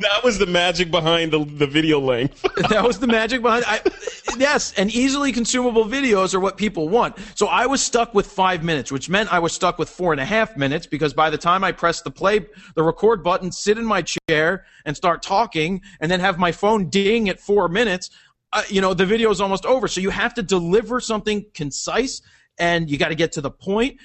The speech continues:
Speaker 2: and it's gotta be fun, and it's gotta be informative, and I, and I do no editing. Like, I didn't do editing. Like, I wasn't an editor. I never did video until three years ago, uh, video editing, uh,
Speaker 1: Yeah.
Speaker 2: and, and I taught myself. I'm not the greatest video editor,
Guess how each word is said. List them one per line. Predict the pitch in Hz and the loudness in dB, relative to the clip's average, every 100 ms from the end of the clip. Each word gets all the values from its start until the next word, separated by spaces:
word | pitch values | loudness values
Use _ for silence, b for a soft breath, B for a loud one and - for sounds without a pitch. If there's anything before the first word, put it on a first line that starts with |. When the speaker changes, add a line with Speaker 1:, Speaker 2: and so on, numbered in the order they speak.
| b | b
Speaker 2:
and | 135 | -6
it's | 135 | -2
gotta | 156 147 | -2 -2
be | 127 - | -6 -2
fun, | 220 247 311 294 b - | 2 2 0 -8 b -10
and | 143 | -8
it's | |
gotta | - 170 165 | -2 -2 0
be | |
informative, | 165 131 170 185 226 240 - | -6 -4 -2 0 2 0 0
and | 156 | 0
I, | 160 165 | 0 0
and | 156 | -2
I | 151 | -2
do | 131 170 | -2 -2
no | 165 139 | -2 -4
editing. | 143 170 208 302 349 _ - | -2 -2 -2 -4 -8 _ -4
Like, | - | 0
I | 196 | 0
didn't | 254 208 | 0 0
do | 208 | 0
editing. | 185 190 110 - _ _ _ | 0 -2 -4 -14 _ _ _
Like, | 180 | -2
I | 196 | 2
wasn't | 233 240 185 | 2 2 -2
an | 143 | 0
editor. | 208 180 127 143 | 0 0 -2 -2
I | 175 | 0
never | 233 | 0
did | 165 156 | -2 -2
video | 123 233 190 135 | 0 0 0 0
until | 139 131 139 - | -2 -4 -6 -6
three | 151 185 | -4 -2
years | 156 220 151 | 0 -2 -2
ago, | 139 139 - | -2 -2 -2
uh, | 143 | -6
video | 139 147 139 | -4 -2 0
editing, | 127 123 127 190 - b _ 156 | -2 -2 -4 -6 -10 b _ -2
uh, | |
Speaker 1:
Yeah. | 165 165 165 | 0 0 -4
Speaker 2:
and, | 160 160 | -6 -2
and | 160 | -2
I | 160 | -2
taught | - 165 | 0 0
myself. | 160 160 - 302 95 - _ | 0 -4 -2 -4 -4 -10 _
I'm | 143 | -2
not | 156 151 | -2 -2
the | |
greatest | 113 113 151 143 | -6 -6 -6 -4
video | 139 139 | -4 -2
editor, | 131 131 139 | -2 -2 -4